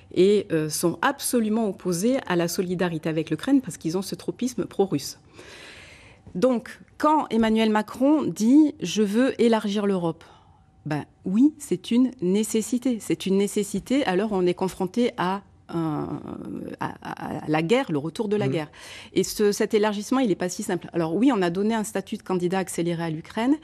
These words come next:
Speaker 1: et il y a une autre démarche qui est faite. Donc c'est un statut de candidat, c'est une accélération, mais pour autant, il faut que l'Ukraine se mette en conformité avec nos valeurs européennes et notre fonctionnement européen.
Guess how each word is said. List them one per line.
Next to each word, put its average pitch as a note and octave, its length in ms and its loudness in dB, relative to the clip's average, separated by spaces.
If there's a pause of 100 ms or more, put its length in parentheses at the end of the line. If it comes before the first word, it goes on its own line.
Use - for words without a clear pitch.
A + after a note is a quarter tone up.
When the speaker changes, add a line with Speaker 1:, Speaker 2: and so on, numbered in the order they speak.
(520)
Speaker 1:
et F#3+ 300 2 (240)
il F3 120 0
y E3+ 80 2
a - 20 2
une F3+ 120 4
autre B3 200 -2
démarche G#3+ 360 0
qui D3+ 80 0
est - 20 -4
faite. C#4 200 -2
Donc D#3+ 140 2
c'est - 100 -2
un E3+ 60 2
statut F3+ 300 -4
de - 60 -12
candidat, F3+ 480 0
c'est - 260 -8
une F3 80 4
accélération, E3 640 0
mais A#3 100 4
pour - 200 -6
autant, G#3 220 0
il B3 60 0
faut F#3+ 140 -8
que - 100 -6
l'Ukraine A#3+ 340 0
se - 160 -6
mette F#3+ 220 -2
en D#3 60 0
conformité G#3 600 0
avec F3+ 200 -4
nos E3+ 100 0
valeurs E3 300 -2
européennes E3 400 -2
et D#3 80 2
notre F3 280 0
fonctionnement D3 440 -4
européen. - 300 -10